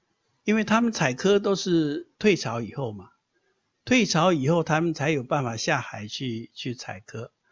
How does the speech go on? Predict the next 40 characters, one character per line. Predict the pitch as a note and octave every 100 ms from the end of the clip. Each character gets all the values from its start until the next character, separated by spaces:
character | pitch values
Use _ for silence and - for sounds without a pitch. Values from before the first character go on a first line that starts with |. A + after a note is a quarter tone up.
| _ _ _ _ _
啊， | F3
他 | F3 E3+
们 | F3 F3 F#3 - _ _
几 | - G3
乎 | F#3+ G#3 F#3+ G3+ - _ _
经 | B3 A#3+ A#3+
常 | A3 D#3 D#3+
都 | E3+
会 | E3 E3+
碰 | D#3 D#3+ C#3
到， | C#3+ B2+ A#2+ _ _ _ _ -
他 | F3+
们 | F3+ E3
去 | G3
采 | - A2
蚵 | - D3
的 | C#3
时 | A#2+ B2
候， |
经 | A#2+ F#3
常 | D#3+ C3+
都 | C#3
会 | C#3
碰 | C#3 C#3+ C3
到 | C3
那 | B2+ B2
个 |
鸬 | A#2 A#2+ C#3+
鹚， | - A2 A2 - _ _ _ _ _ _ _ _ _ _
就 | - A#2+
从 | - A#2 B2+ - _ -
头 | A2
上 | A2+ B2 G2 - _ _
大 | - A#2
批 | A2 A#2
的 | A2 G#2
这 | A#2+
样 | G#2 -
出 | - A2+
海。 | - -